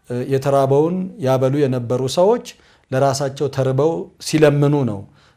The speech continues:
እ፣ እያየን ያለነው። የ-፣ የታረዘውን የሚያለብሱ፣ የተራበውን የሚያጎርሱ እጆች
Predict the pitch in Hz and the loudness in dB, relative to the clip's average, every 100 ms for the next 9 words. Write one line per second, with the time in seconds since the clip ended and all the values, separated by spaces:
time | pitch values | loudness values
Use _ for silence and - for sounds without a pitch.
0 | _ - 120 117 113 190 127 131 131 131 | _ -10 -6 -6 -8 -6 -2 0 2 0
1 | 127 131 156 180 196 196 190 - _ _ | 0 -2 0 0 0 -4 -8 -20 _ _
2 | _ - 127 127 120 117 120 139 139 143 | _ -8 -4 -2 -4 -4 -2 0 2 2
3 | 147 156 143 135 135 139 135 - 180 196 | 2 2 0 0 0 -2 -4 -4 -4 -4
4 | 202 _ _ 139 139 139 139 143 143 123 | -10 _ _ -8 0 2 4 2 2 0
5 | 135 143 139 151 - 175 160 131 117 202 | 0 0 2 0 0 -6 -6 -6 2 2
6 | 226 | 0